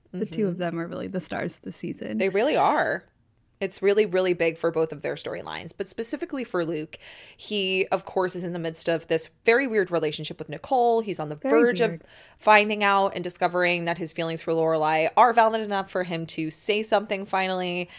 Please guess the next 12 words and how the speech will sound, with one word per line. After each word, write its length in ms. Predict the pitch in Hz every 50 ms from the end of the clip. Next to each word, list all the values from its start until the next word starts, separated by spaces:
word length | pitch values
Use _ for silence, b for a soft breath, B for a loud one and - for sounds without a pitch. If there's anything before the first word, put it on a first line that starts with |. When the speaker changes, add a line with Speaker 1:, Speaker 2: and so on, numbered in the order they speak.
| B B B B B
Speaker 2:
and 680 | - 180 180 180 175 175 175 175 170 170 170 170 170 -
we're 80 | 180 170
really 220 | 160 160 160 156 147
excited 340 | 151 - - 151 143 143 -
to 80 | - 143
get 200 | 165 156 - -
there. 420 | - - - - 90 - 165 - _ _ _ -
But 360 | 311 339 302 240 208 - -
we 160 | 214 226 220
posed 420 | 220 - 254 247 302 294 - -
the 60 | 262 285
question 800 | - - 208 185 190 - - - 175 170 160 156 156 156 160